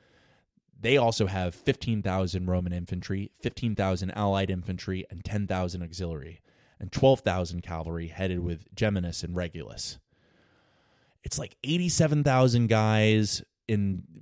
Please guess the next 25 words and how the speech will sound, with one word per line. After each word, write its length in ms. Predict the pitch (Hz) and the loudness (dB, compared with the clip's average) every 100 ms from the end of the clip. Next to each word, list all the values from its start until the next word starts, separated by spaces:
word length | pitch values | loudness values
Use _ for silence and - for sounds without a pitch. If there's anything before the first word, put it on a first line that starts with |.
| - | -14
all 260 | - 110 117 | 0 4 6
of 80 | 107 | 6
the 80 | 107 | 2
legions 320 | 110 104 101 | 2 0 0
combined, 540 | 101 92 95 95 95 | -2 -2 0 0 2
plus 280 | - 117 - | 2 0 -2
a 40 | 104 | -2
little 280 | 120 117 - | 2 2 2
extra 340 | 117 - 113 | -6 -6 -6
cavalry 640 | - 117 107 104 104 107 104 | -4 -2 0 2 2 2 2
that 100 | 95 | 0
was 100 | 82 | 0
sent 220 | 110 101 | -2 0
along. 380 | 90 98 101 104 | 0 2 2 -2
All 220 | 123 127 | -2 2
in 80 | 123 | 4
all, 160 | 104 101 | 2 0
it's 100 | - | -2
gotta 180 | 104 95 | -4 -4
be 60 | |
close 320 | - 104 95 | -4 -2 -2
to 140 | - 87 | -2 -4
a 40 | |
hundred 400 | 82 101 101 92 | -2 -2 -2 -4
thousand, 580 | 95 90 87 85 85 | -4 -4 -4 -6 -8